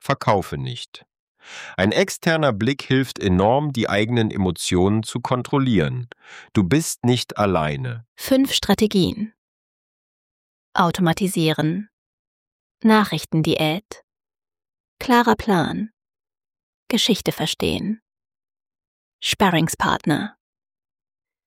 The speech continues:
Speaker 2: Das ist sehr konkret und hilfreich. Das gibt mir das Gefühl, dass ich die Kontrolle behalten kann, auch wenn die Welt um mich herum verrückt spielt.
Speaker 1: Genau darum geht es, Lia.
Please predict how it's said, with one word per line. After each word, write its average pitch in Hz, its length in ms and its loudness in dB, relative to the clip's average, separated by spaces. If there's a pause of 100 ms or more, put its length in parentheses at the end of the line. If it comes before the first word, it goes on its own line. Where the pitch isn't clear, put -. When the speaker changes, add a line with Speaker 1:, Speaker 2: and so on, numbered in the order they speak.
(320)
Speaker 2:
Das 220 180 0
ist 226 220 -2
sehr 208 240 4
konkret - 720 0
und 180 140 0
hilfreich. - 800 -4 (1400)
Das 226 240 0
gibt - 160 0
mir 208 100 4
das 180 160 2
Gefühl, 175 480 4
dass 156 180 0
ich - 120 -6
die 175 100 -4
Kontrolle 165 480 0
behalten 147 480 -2
kann, - 480 -6 (480)
auch 214 320 0
wenn 196 220 4
die 196 140 2
Welt 156 280 2
um 165 80 0
mich 160 200 -2
herum 147 280 0
verrückt - 420 -4
spielt. - 600 -12 (340)
Speaker 1:
Genau 156 300 4
darum 165 320 0
geht 131 240 -4
es, - 180 -8
Lia. 69 400 -6